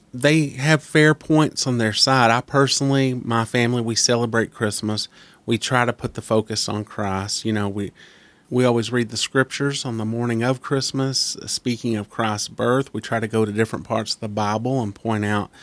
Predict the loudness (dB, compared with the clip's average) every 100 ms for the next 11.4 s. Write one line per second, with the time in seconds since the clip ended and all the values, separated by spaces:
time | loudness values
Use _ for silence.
0 | -20 -16 -2 0 0 -4 0 2 2 0
1 | -2 -6 -8 -4 0 2 2 0 -2 -6
2 | -4 -4 -6 -12 -14 -8 -4 -4 -4 -6
3 | -4 -4 -6 -14 _ -6 -2 2 2 0
4 | 0 -2 -2 -4 -2 -2 0 0 0 -2
5 | -4 -2 -4 -6 -12 _ _ _ _ 0
6 | 2 2 0 0 4 4 2 -2 -10 -20
7 | -20 _ _ -2 2 4 4 6 4 2
8 | 0 4 4 4 4 4 2 0 0 0
9 | -2 0 2 0 -2 -6 -6 -4 -6 -6
10 | -6 -4 -2 -2 -4 -4 -2 0 0 0
11 | -2 -2 -4 -8